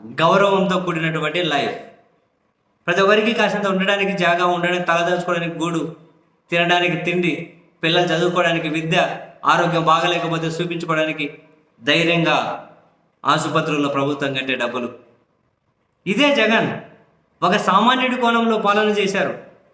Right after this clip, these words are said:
డెబ్బై ఐదు సంవత్సరాల్లో ఎవరు చేయని ఆలోచన చేశారు. అందుకే జగన్ గెలిస్తే చరిత్ర అంటున్నా, ఓడితే కేస్ స్టడీ అంటున్నా. చరిత్ర వర్సెస్ కేస్ స్టడీ. Definitely. పేదలు వర్సెస్ పెత్తందారులు,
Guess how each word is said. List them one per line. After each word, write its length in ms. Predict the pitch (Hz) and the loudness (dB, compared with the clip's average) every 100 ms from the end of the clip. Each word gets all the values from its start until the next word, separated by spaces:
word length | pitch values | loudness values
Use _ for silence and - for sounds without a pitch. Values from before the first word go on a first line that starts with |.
| _ _ - | _ _ -4
డెబ్బై 300 | 147 156 180 | -2 2 2
ఐదు 160 | 180 170 | 2 2
సంవత్సరాల్లో 520 | 180 208 202 190 185 | 0 2 0 0 0
ఎవరు 280 | 175 180 190 190 - | 0 0 0 -2 -2
చేయని 220 | 180 208 | 0 2
ఆలోచన 380 | 202 185 185 180 175 | 2 2 0 -2 -2
చేశారు. 360 | 165 160 147 117 - - _ - | -2 -2 -4 -6 -12 -20 _ -4
అందుకే 340 | 143 165 165 | 0 0 0
జగన్ 300 | 160 151 175 | 0 0 0
గెలిస్తే 400 | 175 170 170 160 143 | 0 -2 -4 -4 -4
చరిత్ర 480 | - 135 156 175 | -4 -4 -2 -2
అంటున్నా, 580 | 190 185 180 160 139 - - _ _ _ 107 | -2 0 -2 -2 -4 -8 -18 _ _ _ -4
ఓడితే 540 | 131 151 147 139 135 | -2 0 0 -2 -2
కేస్ 220 | 156 170 | -4 -4
స్టడీ 280 | - 160 160 | -2 -2 0
అంటున్నా. 520 | 147 139 139 127 117 - - _ _ _ _ 143 | -2 -2 -4 -4 -8 -12 -20 _ _ _ _ -2
చరిత్ర 280 | 160 160 196 | 0 2 2
వర్సెస్ 380 | 196 190 190 | 2 0 -4
కేస్ 260 | - 196 190 | -2 -2 0
స్టడీ. 360 | 196 185 139 - - _ _ _ _ _ _ _ _ _ _ _ _ _ _ _ _ | -2 -2 -2 -8 -20 _ _ _ _ _ _ _ _ _ _ _ _ _ _ _ _
Definitely. 540 | 160 170 208 208 185 - - - _ _ _ _ _ - | 0 2 2 2 0 -2 -6 -18 _ _ _ _ _ -2
పేదలు 280 | 170 202 214 | 0 4 4
వర్సెస్ 400 | 208 202 185 185 | 4 2 -2 -2
పెత్తందారులు, 760 | 185 208 208 202 190 151 - | 0 0 2 2 2 -2 -4